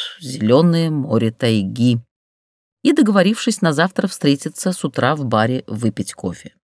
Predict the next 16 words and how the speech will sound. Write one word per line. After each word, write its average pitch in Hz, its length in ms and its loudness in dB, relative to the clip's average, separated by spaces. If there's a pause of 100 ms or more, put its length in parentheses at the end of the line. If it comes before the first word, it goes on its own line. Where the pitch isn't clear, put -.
(1120)
Люся 226 520 2
осталась 196 420 0
довольна 156 480 0
соседками. 131 760 -6 (640)
Конечно, 226 440 2
писательница 208 920 0
слишком 190 420 -2
язвительна, 175 760 0 (340)
но 302 160 0
это 294 180 -2
можно 269 280 0
простить, - 880 -2
сделать 185 420 -2
скидку - 400 -6
на 196 140 4
возраст. 117 580 -2